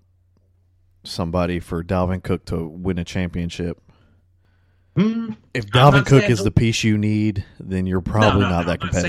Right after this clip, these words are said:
Speaker 1: competitive.
Speaker 2: I'm not saying that you necessarily need it. Like, Dalvin Cook's gonna be dropping thirty bombs for you during the season, but, uh, the season's long and full of terrors, man. It, it, uh, injuries happen. Depth is, is very good to have.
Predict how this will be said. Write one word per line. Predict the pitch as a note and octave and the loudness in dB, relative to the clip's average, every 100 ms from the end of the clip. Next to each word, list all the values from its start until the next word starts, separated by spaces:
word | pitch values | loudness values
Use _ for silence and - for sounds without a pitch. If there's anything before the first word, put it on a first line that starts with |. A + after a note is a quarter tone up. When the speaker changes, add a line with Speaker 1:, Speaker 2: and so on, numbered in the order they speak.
| E2 | -4
Speaker 1:
competitive. | D#2 - _ _ _ _ | -10 -14 _ _ _ _
Speaker 2:
I'm | F3+ | -6
not | F#3+ D3 | -6 -6
saying | F3 E3 D#3 | -8 -8 -6
that | D#3 C#3 | -6 -6
you | C#3 | -4
necessarily | D3 C#3 - D3 C3 A#2+ | -4 -4 -6 -4 -4 -4
need | A2+ B2 A2+ | -2 0 0
it. | G2+ G2+ | -4 -4
Like, | G#2 G#2 | -6 -2
Dalvin | A2 A2 G#2 | -2 -2 -6
Cook's | - A#2 - | -6 -6 -6
gonna | A#2 F#2+ | -10 -8
be | G2+ | -6
dropping | G2 G#2+ G#2+ F#2+ | -4 -4 -4 -8
thirty | G2 A2 G2+ | -4 -4 -4
bombs | F#2 F#2+ F#2 F2 | -8 -8 -8 -8
for | G#2+ G2+ | -6 -4
you | G2 | -4
during | F#2+ G2 F#2 | -6 -6 -6
the | |
season, | F2 A2+ G#2+ F#2+ | -4 -2 -2 -4
but, | F2+ F2+ F2 F#2 - - | -4 -6 -6 -10 -18 -20
uh, | - - | -18 -14
the | G#2+ | -6
season's | - D#3+ F#3+ F#3+ C#3+ | 0 0 2 0 0
long | E3 F3+ A#2+ E2+ _ _ _ - | 0 0 -2 -8 _ _ _ -18
and | G2 | -8
full | C#3+ D3 | -2 -2
of | C#3 | 0
terrors, | D3+ D3 G2+ F#2+ | 0 0 -2 -6
man. | G2+ G2+ G2+ - | -10 -10 -14 -16
It, | A2+ A2+ A2+ A#2 | -10 -8 -6 -4
it, | A#2+ | -2
uh, | A#2+ A#2 A2+ A2 - _ _ _ _ _ - - | 0 0 -2 -4 -12 _ _ _ _ _ -20 -10
injuries | - D3+ D3 D3 C3+ | -4 -2 -2 -4 -6
happen. | C#3+ D3 D3 D3 C#3+ C3+ _ - - - _ - | -6 -6 -6 -6 -6 -8 _ -20 -20 -20 _ -6
Depth | A#2 C#3 - | -4 -2 -4
is, | C3 A2 - - | -6 -6 -12 -12
is | A#2 G#2+ | -12 -12
very | G#2 A#2+ G#2+ C#3 C3 | -14 -10 -4 -4 -2
good | C#3 | -4
to | B2+ | -4
have. | C3+ A#2+ - | -6 -8 -12